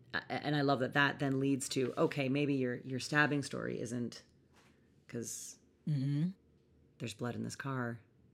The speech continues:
Speaker 1: Whose blood is this?
Speaker 2: Yeah.
Speaker 1: I feel like whenever you're in a relationship, and if you find
Speaker 2: "Whose
Speaker 1: yourself
Speaker 2: blood
Speaker 1: saying
Speaker 2: is
Speaker 1: the
Speaker 2: this?"
Speaker 1: word, "Hey, whose blood is this?"
Speaker 2: <laughs>
Speaker 1: Again, I don't wanna use the buzz,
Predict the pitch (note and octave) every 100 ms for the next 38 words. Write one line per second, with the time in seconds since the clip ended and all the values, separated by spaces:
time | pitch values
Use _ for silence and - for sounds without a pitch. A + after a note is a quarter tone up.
0 | _ - D#3 C3+ C#3 C#3+ C3+ - - -
1 | - D3 - - - - - - - -
2 | - B3 E4+ G#4 D#4 G3+ F3 D#3 D3+ E3
3 | D#3+ F3 F3 E3+ E3 E3+ F#3 F3 F#3 F#3
4 | - E3+ D#3 D3+ F3+ - F3 E3+ F3 D#3
5 | C4+ - F3+ F3+ G#3+ G3 B3 C#4+ - D4+
6 | E4+ D4 C#4+ A3+ C4 C4 A3+ A#4 G#3+ C#4+
7 | - C4+ - E3 C3 - E3 - - -
8 | - - - - - - - - - -
9 | - G3 F3 E3 D3+ D3 E3+ G#3 C#4 C4
10 | A3 F#3+ G3+ D#3 D#3+ F3 E3+